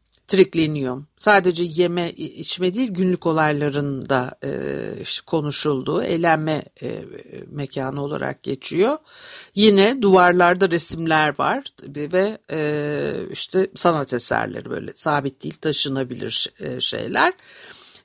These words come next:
Cicero demiş ki her bir yurttaş için dünyadaki en mukaddes, en kutsanmış yer onun evidir. Dinsel, e, tapınmanın, ev ritüellerinin merkezi.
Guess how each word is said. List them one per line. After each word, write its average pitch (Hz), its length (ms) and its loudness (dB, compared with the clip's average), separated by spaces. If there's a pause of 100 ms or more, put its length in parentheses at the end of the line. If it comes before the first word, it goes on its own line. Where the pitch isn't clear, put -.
(100)
Cicero 262 680 6
demiş 285 320 2
ki 202 140 2
her 285 360 4
bir 214 140 4
yurttaş 220 580 0
için 240 340 -2
dünyadaki 214 680 4
en 226 280 2
mukaddes, 151 840 0
en 233 260 0
kutsanmış 151 960 -2
yer 190 380 2 (320)
onun 180 340 -2
evidir. - 720 -4 (840)
Dinsel, 208 580 6 (180)
e, 143 80 -10 (160)
tapınmanın, 156 880 -4
ev 180 340 4
ritüellerinin 139 800 -2
merkezi. 123 680 -4